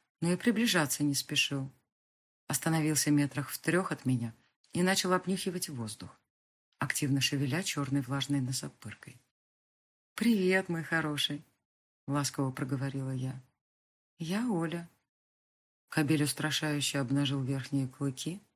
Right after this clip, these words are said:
но не пошевелился. Может, это ненормально, но я его не боялась. Осторожный, но вполне адекватный пёс. Если я не проявлю агрессии, то и он не станет.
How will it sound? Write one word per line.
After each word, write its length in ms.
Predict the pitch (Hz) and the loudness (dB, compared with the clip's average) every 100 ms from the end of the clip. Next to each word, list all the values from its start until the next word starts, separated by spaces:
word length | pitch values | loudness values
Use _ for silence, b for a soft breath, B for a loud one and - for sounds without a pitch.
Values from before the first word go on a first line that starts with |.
| _ _ _ - | _ _ _ -4
но 120 | 175 | -2
не 120 | 190 | -2
пошевелился. 880 | 196 208 226 233 175 139 127 - - _ _ _ _ _ _ _ _ _ - | 2 4 4 -2 -2 -2 -4 -6 -10 _ _ _ _ _ _ _ _ _ -6
Может, 300 | 165 160 175 | -2 -2 -4
это 180 | 175 180 | 0 2
ненормально, 720 | 175 175 170 175 226 240 160 | 4 4 2 2 4 4 4
но 100 | 147 | 2
я 200 | 147 190 | 2 -2
его 120 | 196 | 0
не 120 | 175 | -2
боялась. 680 | 151 139 131 139 156 147 - _ _ _ _ _ - | 0 0 0 0 -4 -8 -10 _ _ _ _ _ -4
Осторожный, 760 | 175 - 180 151 165 160 165 151 _ - | -2 2 4 6 4 0 -6 -8 _ -2
но 100 | 147 | -2
вполне 440 | - 135 135 160 | 2 4 4 2
адекватный 500 | 214 165 - 143 185 | 0 -4 -4 -6 -6
пёс. 420 | 143 - 101 - - _ _ _ _ _ _ _ _ | -8 -10 -10 -12 -14 _ _ _ _ _ _ _ _
Если 320 | 151 160 160 | 0 0 2
я 40 | 151 | 0
не 120 | 156 | 0
проявлю 500 | - 165 143 147 147 | 0 0 0 0 0
агрессии, 600 | 131 147 208 - 131 117 _ _ _ | 0 -2 -2 0 -2 -4 _ _ _
то 120 | - 131 | -2 2
и 60 | |
он 240 | 120 151 170 | 2 0 0
не 80 | |
станет. 440 | 156 - 160 151 | -2 -4 -6 -8